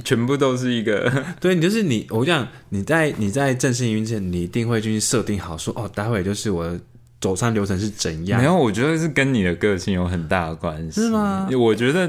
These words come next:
Speaker 1: 从
Speaker 2: 我很认真规划欸。
Speaker 1: 但你从以前到现在都过度乐观。
Speaker 2: 哦。
Speaker 1: 我，我跟 River 两个人，我们常常在讨论很多事情，明明我们两个都是狮子座，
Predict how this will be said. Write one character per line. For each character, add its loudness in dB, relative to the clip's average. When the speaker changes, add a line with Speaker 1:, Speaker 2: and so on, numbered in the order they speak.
Speaker 1:
从 4
Speaker 2:
我 6
很 4
认 4
真 2
规 2
划 0
欸。 -8
Speaker 1:
但 4
你 4
从 -2
以 -2
前 -2
到 0
现 -2
在 -2
都 0
过 0
度 -2
乐 0
观。 -12
Speaker 2:
哦。 -6
Speaker 1:
我， 4
我 0
跟 2
River 2
两 2
个 -2
人， 0
我 0
们 0
常 -2
常 0
在 -2
讨 -2
论 2
很 -2
多 -2
事 -4
情， -6
明 0
明 2
我 0
们 0
两 0
个 -4
都 0
是 -2
狮 -6
子 -4
座， -6